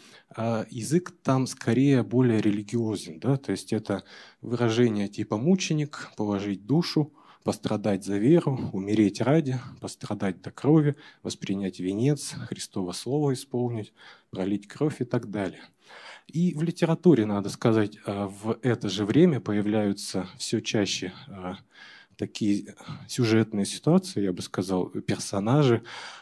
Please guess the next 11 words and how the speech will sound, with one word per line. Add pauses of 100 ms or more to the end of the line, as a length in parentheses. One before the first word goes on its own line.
а,
когда (100)
присваивается
литературным
героям
или, (640)
а, (180)
самому
автору
роль
мученика,